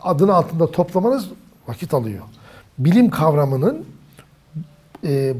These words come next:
bugünkü haliyle kullanmaya başlanması bin sekiz yüz otuzları buluyor.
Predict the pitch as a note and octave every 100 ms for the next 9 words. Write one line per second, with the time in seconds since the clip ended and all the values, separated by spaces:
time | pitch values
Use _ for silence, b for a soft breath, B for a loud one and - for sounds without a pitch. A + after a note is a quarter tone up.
0 | B2+ F#3 C4 C4 - F3+ D3+ C#3 B2+ B2
1 | A#2 - D3+ D3 D3+ D#3+ F3 C3+ A#2+ -
2 | B2+ A#2+ G#3+ C#3 A#2+ B2+ C3 E3 D3 -
3 | A#2 C3 D3+ A#2 G#2